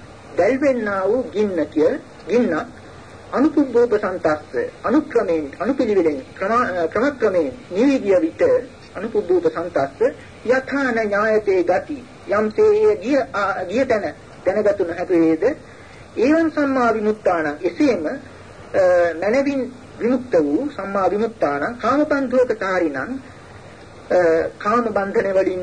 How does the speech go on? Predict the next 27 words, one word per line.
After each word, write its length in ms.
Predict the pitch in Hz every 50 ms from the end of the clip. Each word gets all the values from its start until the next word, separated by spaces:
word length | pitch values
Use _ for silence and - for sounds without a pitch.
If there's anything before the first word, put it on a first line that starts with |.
| 180 -
අ, 120 | - 180 175 175 175
නම් 320 | 175 180 185 185 190 185
වූ 180 | 175 185 185 185
ඒ, 340 | 170 175 175 175 175 165 170 - - - - - -
අ, 120 | - 160 165 165 156 156 156 147 - - - - - - - -
ජල 200 | - 175 190 220 214
පහරින්, 360 | - 190 190 175 170 160 156
සැඬ 220 | - 190 208 208 202
පහරින්, 380 | 196 196 196 185 196 180 165 147 - - - - - - - -
අ, 100 | - 165 160 156 151 139 - -
ඊතර 260 | 160 185 - 233 220 214
වූ, 300 | 190 330 - 175 233 320 - - - - - - - - - - - - - - - - - - - - - - - -
අ, 280 | - 175 160 156 151 143
සම්බන්ධෝකකාරිණං, 1300 | - 175 175 196 202 202 190 185 180 185 165 208 185 175 175 175 165 160 165 165 165 175 214 277 320 - - - - - - - -
අ, 100 | - 202 185 190 190 - 165 -
ඒ 160 | - - 202
රහතන් 340 | 190 208 233 247 247 220 196 190
වහන්සේලාගේ 760 | 180 170 165 165 - 170 156 151 151 151 160 170 254 294
පඤ්ඤාපේතුං 800 | 285 - 214 247 277 285 294 294 285 277 277 262 254 262 294 269 247
ගති 280 | 247 247 240 - 233
නත්ති. 440 | 220 202 190 175 - - - 302 285 - - - - - - - - - -
පැනවීමට, 720 | - 196 202 240 262 247 247 226 214 190 170 156 - - - - - - - - - - - -
පෙන්නුම් 340 | - 196 226 277 285 262 -
කිරීමට 500 | - 208 202 190 185 180 170 165 - 262 285 311 - - - - - - - -
ගිය 220 | - 208 294 294
මඟක් 340 | 277 269 240 262 285 294 -
නැත. 240 | 285 285 269 -